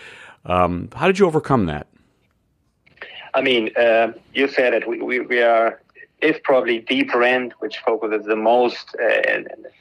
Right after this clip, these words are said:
Speaker 2: in interacting with our patrons. Uh,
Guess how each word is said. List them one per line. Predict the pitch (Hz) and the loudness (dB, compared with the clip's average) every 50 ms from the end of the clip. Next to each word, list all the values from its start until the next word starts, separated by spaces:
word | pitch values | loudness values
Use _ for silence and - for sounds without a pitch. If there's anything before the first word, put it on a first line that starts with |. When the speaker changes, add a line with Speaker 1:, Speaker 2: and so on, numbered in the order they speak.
| _ _ - | _ _ -6
Speaker 2:
in | 110 110 | -4 -2
interacting | 107 104 101 - - 104 - 123 120 - - - 117 98 98 | -2 -2 -2 0 0 2 4 2 0 0 -2 -4 -4 -2 -2
with | 101 98 | -2 0
our | 98 98 101 101 | 2 0 0 0
patrons. | - - 117 131 143 - - 151 151 151 151 - - _ _ _ _ _ _ _ - - | 0 0 2 2 2 0 0 -2 -2 -2 -4 -8 -16 _ _ _ _ _ _ _ -8 -4
Uh, | 101 101 98 98 98 | -4 -2 0 0 0